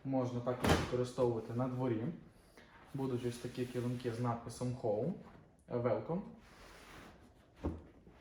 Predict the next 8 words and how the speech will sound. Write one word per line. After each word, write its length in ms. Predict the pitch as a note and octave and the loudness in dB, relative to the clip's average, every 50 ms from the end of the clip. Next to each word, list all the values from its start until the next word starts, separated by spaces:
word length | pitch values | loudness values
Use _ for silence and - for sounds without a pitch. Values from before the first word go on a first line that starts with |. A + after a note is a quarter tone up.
| - - - - - - - - - - - - - - - - - - - - - | -20 -20 -20 -20 -20 -18 -18 -16 -16 -16 -16 -18 -20 -20 -20 -20 -20 -20 -20 -14 -8
Їх 240 | C3+ C#3+ C#3+ C#3+ C#3+ | -6 -4 -4 -2 -2
буде 180 | D3 D3 D3 D3 | 0 0 0 2
декілька. 580 | C#3+ D3 C#3+ C#3+ C#3+ D3 C3+ - - C#3+ - - - - - - - - - _ - - - - - - - - - - - - - - - - - - - - - - - - - - - - - - - - - - - - - - - - - - - - - - - - - - - - E2+ - - - - - - - - - - - - - - - - - - - - - - - - - | 0 0 -2 -2 -4 -4 -6 -4 -4 -4 -4 -6 -6 -12 -16 -20 -20 -20 -20 _ -20 -20 -20 -20 -20 -20 -20 -20 -20 -20 -20 -20 -20 -20 -20 -18 -18 -18 -20 -20 -20 -20 -20 -20 -20 -6 -2 0 0 0 0 -6 -14 -18 -20 -20 -20 -20 -20 -20 -20 -20 -20 -20 -18 -18 -18 -18 -14 -8 -4 -4 -4 -4 -6 -12 -18 -20 -20 -20 -20 -20 -20 -20 -20 -20 -20 -20 -20 -20 -16 -12 -8 -6 -4 -4 -4 -2
Та 280 | - C3 D3 F3 E3+ - - | 0 2 2 2 2 2 2
ось 200 | C3+ D#3 D#3+ - | 4 4 4 4
з 100 | - - | 2 -4
таким 360 | - B2+ - - B2+ B2 B2 | -4 -4 -2 0 0 0 2
принтом. 460 | B2 B2+ B2 A#2+ A#2 G#2+ G2 F#2+ F#2+ | 2 0 0 0 0 0 -2 -2 -4